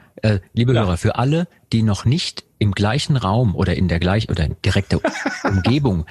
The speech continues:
Speaker 1: von einem laut angespielten Dudelsack gestanden haben, ähm, für euch muss man vielleicht kurz dazu sagen,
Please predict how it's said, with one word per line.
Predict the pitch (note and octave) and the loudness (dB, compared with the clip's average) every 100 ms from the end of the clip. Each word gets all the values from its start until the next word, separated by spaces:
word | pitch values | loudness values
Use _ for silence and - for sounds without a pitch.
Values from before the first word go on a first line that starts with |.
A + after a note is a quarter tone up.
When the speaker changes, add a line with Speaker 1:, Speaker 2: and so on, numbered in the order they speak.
| - | -6
Speaker 1:
von | - - | -4 0
einem | E2 E2+ E2+ - - | 2 2 0 -4 -2
laut | F2+ G#2+ D#3+ - | 2 2 0 0
angespielten | B2+ C#3 - A#2+ A#2+ - G2+ - | 2 0 0 -2 0 0 -2 -2
Dudelsack | - F3+ E3+ - F#2 - _ _ - | -2 0 0 -2 -6 -10 _ _ -4
gestanden | G2 F#2+ F#2+ - D#2+ | 0 0 0 0 -2
haben, | E2+ - - _ _ _ - - - - | -2 -4 -8 _ _ _ -20 -20 -8 0
ähm, | G2 F#2 F2 - _ | 2 2 -2 -12 _
für | - | 0
euch | F#2+ B2 | 2 2
muss | C3 | 2
man | B2 | 0
vielleicht | A2 G#2 - | 2 0 0
kurz | C3 - | -4 -2
dazu | A2 C#3 | -2 0
sagen, | C#3 C#3 | 0 0